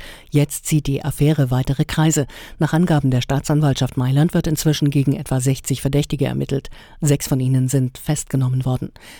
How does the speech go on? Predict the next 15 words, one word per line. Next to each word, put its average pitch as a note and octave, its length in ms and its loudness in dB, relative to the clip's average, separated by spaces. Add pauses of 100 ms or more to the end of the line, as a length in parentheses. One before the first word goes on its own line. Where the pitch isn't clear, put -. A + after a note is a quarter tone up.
(100)
Wie D3 80 2
die D3 100 4
Ermittler D#3 460 2
mitgeteilt C#3 540 0
haben, E3 340 2
hatte D3+ 160 0
sich C3 160 0
die C3+ 100 -2
Gruppe C3+ 300 2
Zugang B2+ 460 0
zu - 120 -6
vielen D#3 380 0
tausend C#3+ 400 2
vertraulichen C#3 560 0
Datensätzen, C#3+ 640 2